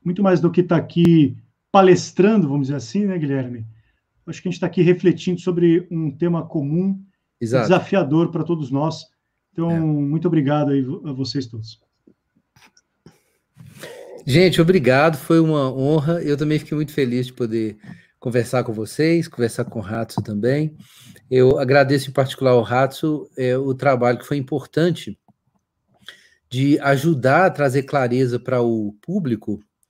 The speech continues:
Speaker 2: é, e particularmente nas redes sociais, sobre a distinção entre o que seria um pensamento conservador e cristão e o que é a extrema-direita. Esse é, é um trabalho fundamental hoje, fundamental pra arejar o espaço de discussão.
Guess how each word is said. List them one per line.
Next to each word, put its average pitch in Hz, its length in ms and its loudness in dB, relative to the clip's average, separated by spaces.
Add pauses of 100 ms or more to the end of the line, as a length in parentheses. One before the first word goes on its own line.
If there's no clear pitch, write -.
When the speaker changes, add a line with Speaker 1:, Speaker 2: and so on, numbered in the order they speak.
(500)
Speaker 2:
é, 110 360 0
e 110 120 -2
particularmente 131 760 0
nas 117 160 -4
redes 123 200 -2
sociais, 127 640 -2
sobre 143 320 -4
a 147 80 2
distinção 170 1040 -2 (420)
entre 139 320 -4
o 135 60 -6
que - 80 -12
seria 156 280 0
um 180 60 -2
pensamento 131 1080 -2 (440)
conservador 123 640 2
e 127 60 -2
cristão 151 680 -2
e 175 100 -2
o 175 60 -6
que 180 160 0
é 180 60 4
a - 20 4
extrema-direita. 175 800 -2 (540)
Esse 165 220 4
é, 190 120 -2
é 180 60 4
um 175 40 2
trabalho 185 340 4
fundamental 185 760 0
hoje, 117 200 -10 (120)
fundamental 175 1000 -2
pra 156 260 -4
arejar 147 540 4
o 165 60 2
espaço 127 500 -2
de 113 140 -8
discussão. 135 680 -6